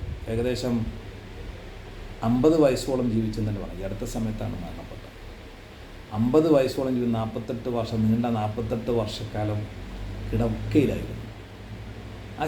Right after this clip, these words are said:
കിടക്കയിൽ കിടക്കുന്ന ആ വ്യക്തിയെ, ആ മകനെ,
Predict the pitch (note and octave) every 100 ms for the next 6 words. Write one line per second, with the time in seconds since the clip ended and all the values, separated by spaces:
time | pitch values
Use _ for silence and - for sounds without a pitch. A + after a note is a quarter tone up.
0 | - D3 D#3 D#3+ F3 E3+ C#3+ B2 A2 A#2+
1 | A#2 A#2 - - - - - - - -
2 | - - - - - - A2 B2 A#2 A2
3 | - G#2+ F#2+ - - - - - - -
4 | - - A2 A2+ B2 G#2+ A2 A2